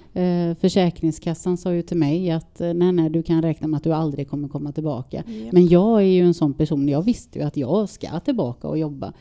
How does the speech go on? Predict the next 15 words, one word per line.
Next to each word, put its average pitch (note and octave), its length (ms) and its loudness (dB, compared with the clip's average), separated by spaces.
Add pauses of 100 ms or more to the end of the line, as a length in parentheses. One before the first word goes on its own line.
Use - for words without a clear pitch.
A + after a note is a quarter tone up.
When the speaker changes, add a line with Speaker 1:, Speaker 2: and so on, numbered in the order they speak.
(160)
Speaker 1:
Nu F3+ 140 2
valde G#3 260 6
jag F3+ 80 6
att F3 60 2
byta F3 300 2
bana D#3 400 0
helt, D#3 420 -2
för - 140 -12
jag E3 120 -4
jobbade D#3 460 -4 (400)
som, D#3 440 -8
som D#3 180 -4
charkansvarig D3 800 -4
på D#3 60 -2
Coop, G#3 440 -4